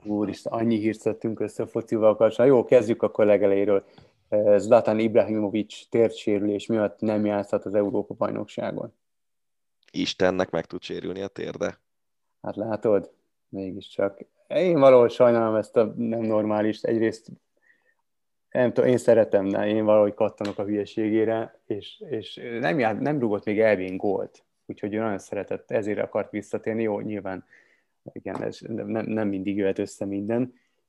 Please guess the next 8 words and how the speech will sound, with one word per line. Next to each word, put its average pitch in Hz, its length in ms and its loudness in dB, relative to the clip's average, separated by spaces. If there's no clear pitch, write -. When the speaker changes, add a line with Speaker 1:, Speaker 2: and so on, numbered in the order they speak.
Speaker 1:
Úgy 104 180 -8
tűnik, 98 240 -6
hogy 101 140 -2
ez, 98 200 0
ez - 180 -6
kimarad 95 340 -4
az 90 80 -6
életéből. 95 680 -4